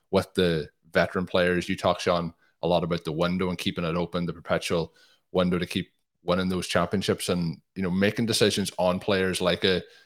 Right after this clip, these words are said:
Juju Smith-Schuster or even in Superflex, like potentially a Jimmy Garoppolo, if it is the peak of their value when they get these contracts, or is it something that you ride them out through the rest of the season? So I thought, um, I thought it was a pretty fair deal, Sean. And part of it too is you mentioned this a couple of weeks ago on our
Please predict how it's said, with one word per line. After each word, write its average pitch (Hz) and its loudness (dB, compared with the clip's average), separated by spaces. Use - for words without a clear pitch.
Juju 87 0
Smith-Schuster 92 0
or 85 0
even 92 -2
in 87 -2
Superflex, 87 -2
like 82 -4
potentially 90 -2
a 85 -8
Jimmy 85 0
Garoppolo, 82 2
if 90 0
it 90 0
is 85 -2
the - -8
peak - -6
of 92 -2
their 87 0
value 85 2
when 85 0
they 80 -2
get 87 0
these 95 -2
contracts, 95 2
or 80 0
is 82 -2
it 85 -6
something - -6
that 85 -6
you 85 -2
ride 82 0
them 87 -2
out 82 0
through 87 2
the 85 2
rest 85 2
of 85 -4
the 82 -6
season? 87 -2
So 87 0
I - -4
thought, 104 8
um, 90 6
I 92 -2
thought 104 6
it - 4
was 98 4
a 95 -4
pretty 92 2
fair 87 2
deal, 85 0
Sean. 95 4
And 98 -2
part 143 6
of 135 0
it 127 0
too 101 6
is 101 4
you 117 2
mentioned 117 2
this 98 0
a 107 -4
couple 101 -2
of 98 2
weeks 92 -2
ago 101 2
on 92 2
our 87 0